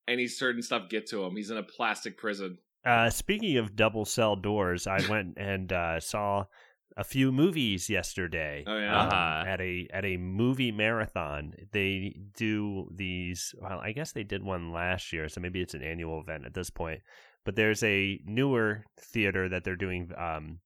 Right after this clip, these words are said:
Speaker 2: screenings at and, and comedy shows and stuff like that called Dynasty Typewriter. Have you heard of this, uh,
Speaker 1: Oh,
Speaker 2: venue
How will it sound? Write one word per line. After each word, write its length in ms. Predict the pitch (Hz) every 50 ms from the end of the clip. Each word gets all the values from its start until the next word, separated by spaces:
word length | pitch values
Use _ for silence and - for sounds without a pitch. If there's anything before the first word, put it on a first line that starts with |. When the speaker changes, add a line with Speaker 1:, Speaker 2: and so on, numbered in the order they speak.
| _ -
Speaker 2:
screenings 540 | - - - - 151 151 147 143 139 127 -
at 220 | 127 123 123 107
and, 220 | 78 87 85 82 80
and 160 | - 82 87 -
comedy 280 | - 113 113 110 107
shows 300 | 104 - 113 107 104 101
and 100 | - 107
stuff 280 | - - 117 104 - -
like 160 | 107 104 -
that 220 | 113 110 104 - -
called 260 | - 95 90 90 - - - - - - - _ _ - 104 101
Dynasty 600 | 98 107 104 107 117 120 110 - - - 110 101 98
Typewriter. 680 | - 107 95 95 - - 87 80 73 73 73 71 71
Have 140 | 78 87 87
you 100 | 92 90
heard 140 | 98 101 101
of 80 | 104
this, 240 | 104 110 104 - -
uh, 220 | - 202 240 240 226
Speaker 1:
Oh, 40 | 214
Speaker 2:
venue 160 | 180 160 139